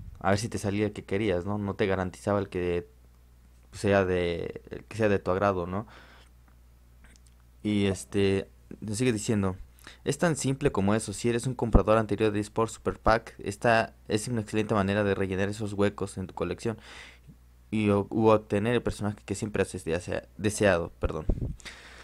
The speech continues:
<clears throat> Descuentos enormes. Casi todos los personajes se, que aparecen a esta venta tendrán un treinta por ciento de descuento. Eso es seis punto nueve, seis punto noventa y nueve dólares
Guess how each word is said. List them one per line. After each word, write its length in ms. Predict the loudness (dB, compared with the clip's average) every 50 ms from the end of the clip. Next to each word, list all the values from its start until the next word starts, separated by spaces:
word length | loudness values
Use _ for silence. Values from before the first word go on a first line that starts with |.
| 2 12
<clears throat> 580 | 12 12 12 12 12 12 6 4 4 4 2 -2 -6 -12 -18 -20 -20 -20 -20 -20 -20 -20 -20 -20 -20 -20 -20 -20 -20 -12 -2 2
Descuentos 600 | 2 2 4 4 4 4 6 4 2 2 4 2
enormes. 460 | 4 4 4 4 2 0 -4 -6 -6
Casi 300 | -4 -4 -4 -4 -6 -8
todos 240 | -4 -2 0 2 2
los 100 | 0 0
personajes 460 | -2 -4 -2 -2 -2 -2 -2 -4 -2
se, 180 | -2 -4 -4 -4 -10 -20 -18 0
que 80 | 0 0
aparecen 480 | 2 4 2 2 2 0 -4 -4 -2
a 40 | -2
esta 200 | -2 0 2 2 2 2 0 -6 -16 -2
venta 420 | 2 2 2 4 4 2 0 0 0 -6 -16 -20 -6
tendrán 220 | -2 0 2 2 2
un 80 | 0
treinta 240 | 0 0 0 0 -2
por 80 | -2 -4
ciento 180 | -2 0 2
de 60 | 2 0
descuento. 440 | 0 0 -2 -2 -2 0 0 2 2
Eso 280 | 2 0 0 0 2
es 240 | 2 2 0 -2 -8 -18 -20 -20 -20 -20 -20 -14
seis 280 | -2 0 2 2 2 0
punto 260 | 0 -4 -2 -2 0
nueve, 420 | 0 2 2 4 2 2 0 -2 -6 -14 -20 -20 -20 -20 -20 -20 -20 -20 -20 -20 -20 -20 -20 -12
seis 220 | -2 -2 0 0 0
punto 320 | -2 -4 -2 -2 -2 -2
noventa 240 | 0 -2 -2 -2 0
y 40 | 0
nueve 160 | 0 2 2
dólares 420 | 2 4 4 4 2 2 0 -6